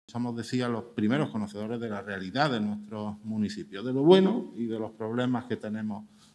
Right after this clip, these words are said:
también en esos municipios. Fundamentalmente, en este mandato, desde la Diputación de Córdoba, identificamos la pérdida de población en el mundo rural como uno de nuestros grandes retos.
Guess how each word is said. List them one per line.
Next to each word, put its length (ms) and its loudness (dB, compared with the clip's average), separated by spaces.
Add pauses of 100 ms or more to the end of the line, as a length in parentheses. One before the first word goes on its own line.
(140)
también 280 2
en 60 2
esos 160 -2
municipios. 540 -4 (220)
Fundamentalmente, 920 2
en 120 0
este 180 -4
mandato, 480 0
desde 160 -4
la 100 -2
Diputación 520 -6
de 100 -2
Córdoba, 560 2 (400)
identificamos 1200 2 (420)
la 240 6
pérdida 460 6
de 100 -4
población 540 0
en 140 2
el 80 -2
mundo 320 -2
rural 420 6
como 240 0
uno 220 -2
de 100 -4
nuestros 520 -4 (240)
grandes 540 2
retos. 360 -8